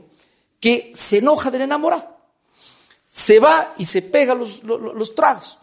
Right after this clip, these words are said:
Y entonces luego, tomado trago, va a, a la casa de la novia con una guitarreada y no le hace caso la, la, la, la novia que estaban terminados. ¿Sabe lo que hace el joven? Se trepa el muro,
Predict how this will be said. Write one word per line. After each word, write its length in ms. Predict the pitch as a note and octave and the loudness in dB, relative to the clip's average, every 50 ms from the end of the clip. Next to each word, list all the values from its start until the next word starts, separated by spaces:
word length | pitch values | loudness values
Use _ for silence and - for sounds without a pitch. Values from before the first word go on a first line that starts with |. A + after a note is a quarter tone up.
| _ - - - - _ _ - | _ -20 -20 -20 -20 _ _ -6
Y 120 | G3 A3+ | -4 -4
entonces 580 | A#3+ A#3+ - D4 C#4+ B3+ - - A#3+ A3 - - - | -4 -2 -2 -2 0 0 0 0 -2 -4 -8 -10 -14
luego, 600 | G#3 G3 G3+ A3+ C4+ C4+ A3 E3+ E3+ G3 B3 - - _ _ _ _ _ _ _ _ _ _ | -12 -10 -4 0 2 2 2 2 -2 -6 -8 -10 -18 _ _ _ _ _ _ _ _ _ _
tomado 540 | - E3 D#3 D3+ D#3 D#3+ F3 A3 B3+ C4 C4+ | -4 -4 -2 0 2 2 4 4 2 0 -2
trago, 420 | - - A#3 F3 D3 C3 D3 F#3+ - - _ _ _ _ - - - _ _ _ _ | -2 -2 0 0 -2 -4 -6 -10 -14 -18 _ _ _ _ -20 -20 -20 _ _ _ _
va 480 | - D3 D3 A3+ B3 C4+ C4 C4+ C4+ - - | -6 0 2 4 4 4 2 0 -4 -6 -4
a, 160 | F#3 F3 F3+ | -2 0 0
a 160 | E3+ - E3+ | 0 -2 -4
la 160 | D3+ D#3 D3+ | -6 -6 -6
casa 280 | - - A#3 A#3 - - | -4 -2 -2 0 0 0
de 80 | A3 G3+ | 0 -2
la 80 | G3 F#3+ | -2 -2
novia 420 | G3 A3+ G#3 E3 E3 E3+ G3 A#3+ - _ _ _ _ _ _ _ _ - | -2 -4 -4 -4 -6 -8 -10 -14 -18 _ _ _ _ _ _ _ _ -4
con 160 | F3+ F3 E3 | -2 -2 -2
una 200 | D#3+ D#3 D#3+ D#3+ | -2 -4 -6 -6
guitarreada 600 | E3 F#3 F3+ - - G#3+ G#3 G#3 A#3+ A#3 A#3 G#3+ | -8 -10 -6 -4 -2 -2 0 0 0 0 -2 -2
y 40 | F#3 | -4
no 120 | F#3+ G#3 | -4 -4
le 80 | G3+ G#3 | -4 -2
hace 160 | F#3+ - - | -2 -2 -2
caso 280 | - G3+ F3 - - | -2 -4 -2 -2 -2
la, 200 | E3 D#3+ D3+ C#3+ | -4 -4 -4 -4
la, 180 | C3+ C#3+ C#3+ - | -6 -8 -8 -8
la, 160 | - C#3+ C#3+ | -6 -8 -8
la 160 | D3 D3+ D#3 | -6 -6 -6
novia 280 | D#3 E3+ G#3+ A#3 A3+ G#3+ | -4 -2 -2 -2 -2 -2
que 40 | G#3+ | -4
estaban 380 | - - G3 F3+ E3 C#3+ - | -4 -4 -4 -4 -4 -6 -4
terminados. 520 | - D#3+ D#3+ - D#3+ C#3+ B2+ F2+ - - - - - - - - - | -4 -4 -4 -6 -8 -10 -10 -12 -12 -12 -16 -20 -20 -20 -20 -20 -6
¿Sabe 260 | - - D4 D4+ C#4 | -2 2 2 4 4
lo 120 | C4+ C4+ C4+ | 2 0 0
que 80 | C#4 | -2
hace 160 | D4 B3+ A3 C4 | -2 -2 -2 -4
el 60 | B3+ | -2
joven? 400 | - D#4 D#4 C4+ G3 D#3+ B2+ A#2 - _ _ _ _ _ _ _ _ _ _ _ _ _ | 0 0 0 2 0 -2 -4 -8 -16 _ _ _ _ _ _ _ _ _ _ _ _ _
Se 220 | - - - F3 - | -6 -2 -2 -2 0
trepa 360 | - C4 C#4+ C#4+ C#4+ - C#4 | 2 2 2 2 2 -2 -6
el 80 | B3 | -6
muro, 460 | A#3 D4 E4+ E4+ D#4+ D4+ C#4+ D4 - | -2 2 2 2 4 2 -2 -6 -10